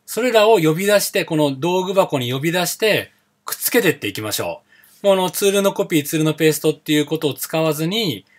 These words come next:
あの、簡単に呼び出せます。この道具箱に呼び出してやるには、インポートボタンを押せばオーケーです。ただしですね、ただし、あの、気をつけなきゃいけないことがあります。今、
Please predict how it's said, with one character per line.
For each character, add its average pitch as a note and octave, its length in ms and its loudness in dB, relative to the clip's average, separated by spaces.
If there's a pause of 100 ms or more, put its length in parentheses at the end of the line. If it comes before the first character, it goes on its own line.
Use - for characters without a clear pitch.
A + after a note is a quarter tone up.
(180)
あ C#3+ 60 -6
の、 B2 100 -6
簡 C#3 200 -2
単 C#3 240 0
に F#3+ 320 -2
呼 B2+ 100 0
び C3 60 -2
出 A#2+ 80 2
せ G#2+ 120 -6
ま F#2 140 -10
す。 - 280 -10 (1300)
こ G3+ 160 2
の B3+ 200 4
道 A3+ 280 4
具 C4+ 80 0
箱 A3+ 260 2
に A#2 460 -6
呼 D3+ 140 4
び F#3+ 100 0
出 A3+ 100 4
し - 120 -4
て C3+ 80 -2
や A2+ 80 0
る G#2 80 -12
に G2 120 -8
は、 A2 300 -2
イ A3+ 120 0
ン C#4 140 4
ポ C4+ 200 0
ー - 20 -8
ト C4 100 -2
ボ B3+ 140 -2
タ F#3+ 100 6
ン D3 120 2
を F#3+ 200 -2 (120)
押 D#3+ 120 -2
せ F3+ 80 0
ば F#3 100 6
オ C#3 80 0
ー - 40 -20
ケ G#2 140 -4
ー - 20 -8
で F2+ 80 -10
す。 - 240 -12 (320)
た C#4 120 0
だ A3 160 4
し - 220 -6
で F#2+ 60 -12
す - 160 -10
ね、 G#2 200 -8
た A3+ 80 2
だ F#3+ 100 6
し、 - 260 -4 (400)
あ B2 100 -4
の、 A2+ 120 -6
気 - 100 0
を B3 80 6
つ - 80 -4
け B3 100 2
な F3 80 0
き D3 60 -2
ゃ - 20 2
い B2 60 -2
け C3+ 80 -4
な A#2 80 0
い A2+ 40 -4
こ C#3+ 120 -8
と A#3 100 -2
が B3 100 4
あ C3+ 40 4
り G2+ 100 -4
ま F2 140 -16
す。 - 200 -14 (460)
今、 F3+ 520 2